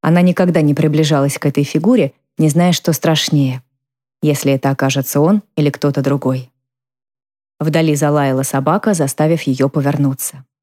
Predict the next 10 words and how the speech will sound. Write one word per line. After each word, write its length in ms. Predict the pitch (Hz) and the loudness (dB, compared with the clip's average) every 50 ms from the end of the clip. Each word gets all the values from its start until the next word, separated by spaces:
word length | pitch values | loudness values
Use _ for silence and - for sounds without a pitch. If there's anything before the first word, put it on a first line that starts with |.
| _ _ _ _ _ _ _ _ _ | _ _ _ _ _ _ _ _ _
Теперь 300 | - 175 - 196 175 175 | -8 -2 0 0 2 2
видеть 340 | 151 185 180 156 160 147 - | 2 2 2 2 0 -2 0
или 200 | - 175 165 160 | 0 0 0 0
слышать 400 | - - 180 170 - 160 147 156 | 0 -2 -2 -2 -2 -2 -2 -2
в 80 | 147 | 0
городе 320 | 143 165 165 160 151 156 151 | 0 0 0 2 0 0 0
домашних 460 | 156 156 160 156 151 - 160 147 - | 2 0 0 0 0 -2 -4 -4 -2
питомцев 520 | - 165 - 254 262 269 240 - 160 143 | -4 -2 0 2 2 2 2 0 -4 -4
доводилось 560 | 139 165 156 170 175 170 202 196 190 185 - | -2 0 0 0 0 0 0 0 0 0 0
редко. 520 | 196 180 170 143 - - - - 151 143 | 0 0 0 0 -2 -6 -12 -16 -18 -18